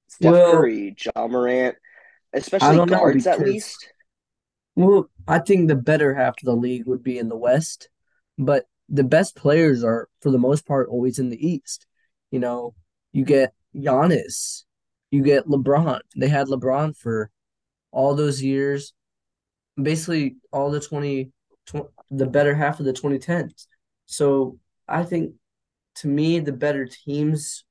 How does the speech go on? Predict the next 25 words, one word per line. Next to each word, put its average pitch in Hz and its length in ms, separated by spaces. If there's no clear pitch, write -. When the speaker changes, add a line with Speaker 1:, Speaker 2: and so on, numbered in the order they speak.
Speaker 2:
are 139 160
always 139 260
in 143 100
the 120 100
West. 135 520
The 131 80
better 131 260
players 139 480
are 143 80
always 147 240
in 143 80
the 143 80
West, 147 460
but 139 280
the 135 100
best 139 680
players 117 640
are 123 200
in 120 160
the 123 120
East, 131 640
and 127 160
so, - 240
and, 131 260
like, 110 220